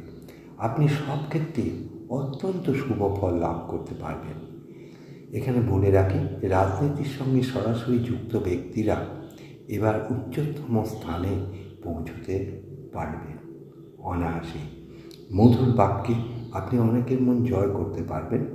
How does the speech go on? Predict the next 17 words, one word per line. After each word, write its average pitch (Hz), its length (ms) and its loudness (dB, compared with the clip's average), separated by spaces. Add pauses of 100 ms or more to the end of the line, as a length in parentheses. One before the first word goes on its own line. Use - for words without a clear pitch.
(440)
পুরনো 151 760 8
কোনো 156 280 6
লগ্নি 101 400 6
থেকে 92 260 0
থাকলে 82 400 -4 (440)
তার 82 260 -4
থেকেও 87 380 -6 (260)
আপনি 120 340 -2
অনেক 123 340 2
লাভবান 85 460 0
হতে - 280 -6
পারবেন। - 420 -8 (500)
বেকারদের 95 560 0 (1080)
চাকরি 95 460 0
লাভের 90 260 4
সম্ভাবনা 87 720 0
আছে। 85 360 -2